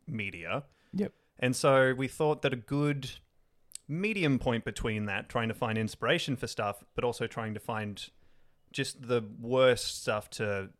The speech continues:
Speaker 1: play and make fun of, would
Speaker 2: Mm.
Speaker 1: probably be to delve into itch dot I O.
Speaker 2: Yeah.
Speaker 1: So let us, like, run us through the, the rules that we've sort of set up for ourselves for this sort of podcast and, like, w-, how we sort of choose the things that we're playing.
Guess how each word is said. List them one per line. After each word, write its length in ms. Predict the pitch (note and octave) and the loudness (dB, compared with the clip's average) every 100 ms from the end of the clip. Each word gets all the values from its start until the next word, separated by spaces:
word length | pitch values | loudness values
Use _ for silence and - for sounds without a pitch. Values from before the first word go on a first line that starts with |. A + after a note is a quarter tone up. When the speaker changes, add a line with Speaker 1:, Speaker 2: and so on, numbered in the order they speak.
| _ - - _ _ - _ | _ -20 -20 _ _ -20 _
Speaker 1:
play 420 | - A#2+ A2 G#2+ | -2 2 2 2
and 140 | G#2 G#2 | 0 0
make 180 | G2 - | -4 -2
fun 200 | F#3 E3+ | 0 4
of, 240 | C3+ A#2+ - | 4 2 -6
would 120 | C3+ | -2
Speaker 2:
Mm. 40 | A#2 | 2
Speaker 1:
probably 260 | - D3+ | 2 2
be 120 | C#3 | 0
to 160 | B2+ A2+ - _ _ _ _ _ - | -2 -4 -6 _ _ _ _ _ 2
delve 340 | B2 A#2+ A2+ | 6 8 8
into 380 | B2+ A#2 - A#2+ | 4 2 0 -2
itch 140 | A2 - | -2 0
dot 140 | A2+ | 0
I 180 | F#2+ F#2 | 0 -2
O. 240 | G2 - - _ _ _ A#2+ | -4 -6 -14 _ _ _ 4
Speaker 2:
Yeah. 220 | B2+ G2 - _ _ - | 6 6 0 _ _ -2
Speaker 1:
So 420 | D3+ C#3+ C#3 C3+ - _ _ _ _ _ _ | 4 6 6 2 -2 _ _ _ _ _ _
let 180 | D3 G#3+ | 0 4
us, 140 | A3 F#3 | 2 2
like, 140 | F3 | -2
run 220 | D#3 G#3+ A3 | 0 -2 -2
us 140 | - | -4
through 640 | D#3 D3+ D#3 D3+ C#3+ C#3 - | -6 -2 0 0 0 -2 -6
the, 500 | B2+ B2 B2 B2 A#2 | -6 0 2 2 0
the 120 | A#2+ | 0
rules 460 | A#2 B2+ A#2 A#2 - | 0 0 0 -2 -4
that 100 | A#2+ | -6
we've 140 | A2 | -6
sort 160 | - G#2+ | -2 -2
of 60 | |
set 120 | - A2 | -2 -4
up 100 | - | -2
for 100 | G#2+ | -4
ourselves 400 | G2+ G#2 G2 - | -2 -4 -6 -8
for 80 | G2+ | -10
this 160 | G2+ | -8
sort 160 | - G#2 | -6 -6
of 120 | G2 | -6
podcast 720 | - G#2+ - G#2+ F2 - - - | -4 -6 -4 -8 -8 -10 -12 -10
and, 180 | G#2+ | -8
like, 160 | G#2 G2+ | -6 -8
w-, 140 | - A#2 - | -10 -18 -12
how 320 | - C3+ C3 | 0 6 6
we 220 | B2+ B2 | 6 2
sort 180 | A2 B2 | -2 -4
of 180 | G#2+ G2+ | -4 -8
choose 520 | - A#2+ A2 G#2+ G2+ | -6 -4 -4 -6 -10
the 100 | - | -12
things 360 | G2+ - A2 G#2 | -14 -8 -6 -6
that 60 | G#2 | -6
we're 100 | G#2 | -8
playing. 420 | - F2+ F2+ | -8 -10 -12